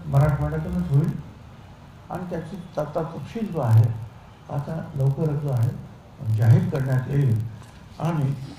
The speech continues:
या राज्यामध्ये ओबीसी भटक्या विमुक्त समाज हा चोपन्न टक्के आहे. पण त्याचबरोबर माझी विनंती, जी शेड्यूल कास्ट आहे, दलित,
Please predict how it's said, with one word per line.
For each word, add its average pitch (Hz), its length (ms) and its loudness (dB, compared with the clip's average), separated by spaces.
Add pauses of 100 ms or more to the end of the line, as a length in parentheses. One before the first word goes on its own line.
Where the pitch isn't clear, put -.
(100)
या 180 180 -4
राज्यामध्ये 135 840 0 (920)
ओबीसी 170 640 0 (240)
भटक्या 147 340 0
विमुक्त 147 380 -4
समाज 135 420 0 (640)
हा 131 60 -6
चोपन्न 139 400 -4
टक्के 156 280 -4
आहे. 113 320 2 (720)
पण 131 80 -4
त्याचबरोबर 151 720 -2 (520)
माझी 143 280 0
विनंती, 147 460 2 (1120)
जी 139 60 -4
शेड्यूल 165 340 -2
कास्ट 127 340 0
आहे, 113 100 2
दलित, 160 300 0